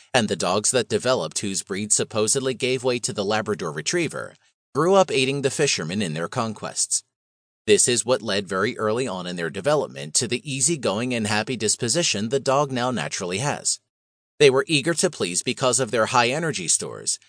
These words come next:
and the fishermen found their energy useful when retrieving fish that would have otherwise gotten away from them. These dogs would work with the fishermen in the ice-cold water for hours upon hours during the day,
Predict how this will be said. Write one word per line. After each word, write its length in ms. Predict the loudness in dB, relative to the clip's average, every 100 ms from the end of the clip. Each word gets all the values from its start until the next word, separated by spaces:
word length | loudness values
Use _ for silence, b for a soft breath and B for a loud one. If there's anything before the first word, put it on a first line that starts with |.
| b
and 160 | 0 0
the 80 | 0
fishermen 480 | 0 0 -2 -4
found 300 | -2 0 0
their 140 | -2 -2
energy 380 | -2 -2 -2 -2
useful 420 | 0 0 0 -2
when 180 | -2 -2
retrieving 540 | -2 -2 -2 -2 -4
fish 480 | 2 2 2 -2 -6 B _
that 180 | 2 4
would 180 | 0 0
have 180 | 0
otherwise 420 | 0 0 2 2 0
gotten 260 | -2 -4
away 180 | 0 0
from 220 | 0 -6
them. 140 | -10 -20 _ _ _ _ _ _ 0
These 260 | 2 4
dogs 280 | 4 2 2
would 140 | 0 2
work 220 | 0 0
with 140 | -4
the 80 | -4
fishermen 480 | 0 2 2 -2 -2
in 80 | -2
the 160 | -2
ice-cold 480 | 0 0 2 0 2
water 300 | 2 2 2
for 200 | 0 -2 2
hours 400 | 2 2 0 -2
upon 400 | -2 -2 -2 -2 0
hours 480 | 0 0 -2 -2
during 260 | -2 -6 -6
the 100 | -2
day, 360 | 0 0 -2